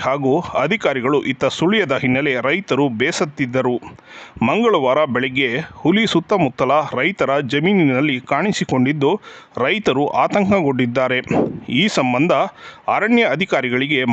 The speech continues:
ಮಾಹಿತಿ ನೀಡಿದರೂ, ನಿಗದಿ ಸಮಯಕ್ಕೆ ಬಾರದ ಹಿನ್ನೆಲೆ ರೈತರು ರೊಚ್ಚಿಗೆದ್ದು, ನಂತರ ಆಗಮಿಸಿದ ಅರಣ್ಯ ಸಿಬ್ಬಂದಿಯನ್ನು ಬೋನಿನಲ್ಲಿ ಕೂಡಿ ದಿಗ್ಬಂಧನ ಹಾಕಿ ಅಸಮಾಧಾನವನ್ನು ಹೊರಹಾಕಿದರು.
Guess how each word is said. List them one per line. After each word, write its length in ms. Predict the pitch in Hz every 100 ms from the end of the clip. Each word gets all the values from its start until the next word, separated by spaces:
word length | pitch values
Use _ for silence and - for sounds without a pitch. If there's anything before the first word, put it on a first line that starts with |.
| 127
ಮಾಹಿತಿ 380 | 180 208 - 175
ನೀಡಿದರೂ, 440 | 135 127 127 143 147 170 147 - - 123
ನಿಗದಿ 300 | 170 214 226 156
ಸಮಯಕ್ಕೆ 440 | 127 123 120 147 139 120
ಬಾರದ 320 | 165 175 131 127
ಹಿನ್ನೆಲೆ 300 | 123 151 127 120
ರೈತರು 360 | 131 - 127 135 120
ರೊಚ್ಚಿಗೆದ್ದು, 560 | 135 190 131 117 135 156 147 131
ನಂತರ 260 | - 160 127 - - - - - 117
ಆಗಮಿಸಿದ 460 | 208 214 165 113 135 - 139
ಅರಣ್ಯ 280 | 185 208 -
ಸಿಬ್ಬಂದಿಯನ್ನು 640 | 135 113 127 120 131 165 156 - 104 113
ಬೋನಿನಲ್ಲಿ 600 | 156 220 196 135 123 156 175 - - -
ಕೂಡಿ 300 | 190 196 131 143 107
ದಿಗ್ಬಂಧನ 500 | 139 151 196 160 127 139 131
ಹಾಕಿ 320 | 123 - 151 - -
ಅಸಮಾಧಾನವನ್ನು 800 | - 190 185 165 123 127 135 160 120
ಹೊರಹಾಕಿದರು. 680 | 139 165 147 139 117 123